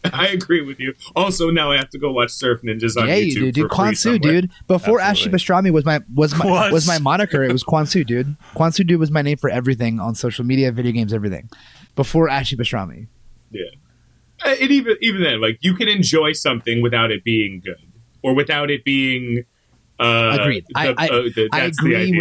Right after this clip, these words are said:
Speaker 2: with, I
Speaker 1: Yeah.
Speaker 2: agree with your sentiment. I just disagreed with the
Speaker 1: <laughs> You're
Speaker 2: movie
Speaker 1: just
Speaker 2: you
Speaker 1: fighting me on a
Speaker 2: chose.
Speaker 1: movie that I have literally a poster of in my
Speaker 2: Yeah,
Speaker 1: room.
Speaker 2: as you should. The movie is
Speaker 1: Like,
Speaker 2: so
Speaker 1: Tony,
Speaker 2: good.
Speaker 1: how dare you besmirch the name of this movie?
Speaker 2: It's so good. Nah, Kung, I,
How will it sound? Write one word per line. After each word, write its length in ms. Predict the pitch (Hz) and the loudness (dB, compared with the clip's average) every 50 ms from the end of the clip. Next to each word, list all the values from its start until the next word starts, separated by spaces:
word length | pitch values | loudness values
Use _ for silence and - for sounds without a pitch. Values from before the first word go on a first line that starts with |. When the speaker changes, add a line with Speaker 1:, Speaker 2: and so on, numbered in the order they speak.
| 165 | 0
Speaker 2:
with, 80 | - - | 0 -2
I 40 | 143 | 0
Speaker 1:
Yeah. 60 | 151 156 | 0 0
Speaker 2:
agree 200 | 139 - 160 165 | 0 2 2 2
with 80 | 175 170 | 4 2
your 80 | 175 156 | 2 0
sentiment. 360 | - 170 160 143 175 185 151 | 0 -2 0 0 0 0 0
I 120 | 135 135 | 0 -2
just 200 | 123 123 131 - | -2 -2 -4 -4
disagreed 420 | - 135 - - 120 110 123 113 101 - | -4 -6 -4 -2 -2 -2 -2 -2 -6 -6
with 100 | 110 - | -2 -2
the 60 | 220 | 0
Speaker 1:
<laughs> 20 | |
You're 60 | 220 226 | 0 0
Speaker 2:
movie 80 | 240 - | 0 0
Speaker 1:
just 200 | 254 240 - 170 | 0 -2 -2 -2
Speaker 2:
you 40 | 160 | -2
Speaker 1:
fighting 340 | 202 190 196 196 196 180 180 | 0 0 0 0 0 0 0
me 100 | 170 160 | 2 2
on 160 | 151 156 156 | 0 0 0
a 40 | 156 | 0
Speaker 2:
chose. 80 | - | 2
Speaker 1:
movie 300 | 170 185 185 180 165 170 147 | 2 2 2 4 2 0 0
that 120 | 151 151 | 0 -2
I 120 | 143 143 147 | 0 0 0
have 260 | 151 160 147 147 131 _ _ | 0 0 -2 -2 -2 _ _
literally 640 | - 143 131 160 175 165 170 170 170 170 170 165 156 | -8 -2 0 0 2 2 4 4 4 4 4 2 2
a 100 | 151 151 | 0 -2
poster 560 | 143 - - 160 165 165 160 - - 143 127 127 | -4 -2 0 2 2 2 2 0 -2 -2 0 0
of 140 | 123 127 117 | 0 -2 -2
in 140 | 139 135 147 | -4 -2 -2
my 200 | 170 - 185 180 | -2 0 0 0
Speaker 2:
Yeah, 260 | 98 127 160 156 123 | 0 0 0 0 0
Speaker 1:
room. 80 | 101 - | -2 0
Speaker 2:
as 220 | 127 139 135 120 | 0 0 0 0
you 80 | 135 143 | 0 0
should. 320 | 127 - - 180 190 165 104 | 0 0 0 0 0 0 -2
The 80 | 107 | -4
movie 300 | 107 120 131 135 127 139 | -4 -2 -2 0 0 0
is 200 | 131 123 - - - | 0 0 -2 0 0
Speaker 1:
Like, 120 | 180 190 | 0 0
Speaker 2:
so 80 | 160 143 | 0 0
Speaker 1:
Tony, 240 | - - - 247 - | -2 0 0 -2 -2
Speaker 2:
good. 80 | 165 | 0
Speaker 1:
how 140 | - 226 262 | 0 0 0
dare 220 | 202 233 233 240 247 | 0 0 0 2 2
you 200 | 220 214 208 180 | 2 2 0 0
besmirch 480 | 196 202 - - - 196 190 185 - | 0 0 -2 0 0 0 0 0 -2
the 80 | - 175 | 0 0
name 240 | 175 175 175 175 175 | 0 2 0 0 -2
of 240 | 165 147 135 127 123 | -2 -4 -6 -8 -6
this 260 | 156 170 160 - - | -4 -4 -4 -4 -2
movie? 320 | 151 156 156 139 131 127 - | -2 0 0 0 -2 -4 -2
Speaker 2:
It's 240 | - 120 127 123 101 | 0 0 0 0 0
so 440 | - - - - 131 131 131 131 131 | -2 -4 -4 -2 0 0 2 2 2
good. 300 | 110 123 147 160 - - _ _ _ _ _ _ _ _ _ _ _ _ _ _ _ _ _ _ _ _ _ _ - | 0 0 -2 -2 -2 -6 _ _ _ _ _ _ _ _ _ _ _ _ _ _ _ _ _ _ _ _ _ _ -4
Nah, 200 | 123 131 123 127 | -2 -2 0 0
Kung, 260 | - - 170 226 233 226 - | 0 0 0 0 0 -2 -2
I, 180 | - 160 185 202 | 0 2 2 0